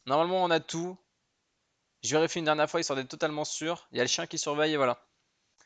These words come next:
Aïe, aïe, aïe, aïe, aïe. Bref, du coup, maintenant, vous voyez le chat qui s'affiche. J'ai un nouvel overlay. J'ai un fond vert.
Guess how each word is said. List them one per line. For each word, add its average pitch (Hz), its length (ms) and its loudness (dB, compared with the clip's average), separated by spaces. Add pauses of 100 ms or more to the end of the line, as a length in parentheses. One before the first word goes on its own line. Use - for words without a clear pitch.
(1700)
Aïe, 135 240 0
aïe, 135 120 6
aïe, 131 140 4
aïe, 127 140 4
aïe. 117 160 2 (960)
Bref, 160 240 4
du 151 100 -6
coup, 180 140 -12
maintenant, 170 300 -4
vous 139 100 -6
voyez 147 240 2
le 147 100 0
chat 165 240 2
qui - 260 -8
s'affiche. 143 460 0
J'ai 117 160 -2
un 120 60 0
nouvel 139 220 0
overlay. 131 440 4 (1600)
J'ai 110 120 0
un 120 120 4
fond 135 180 -8
vert. 117 480 0